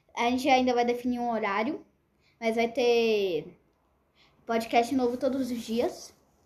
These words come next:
entendeu? Aí, vocês já vão marcando no relógio, tá? Todos os dias.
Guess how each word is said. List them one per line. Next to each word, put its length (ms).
entendeu? 400
Aí, 1000
vocês 380
já 220
vão 160
marcando 460
no 100
relógio, 520
tá? 380
Todos 240
os 160
dias. 420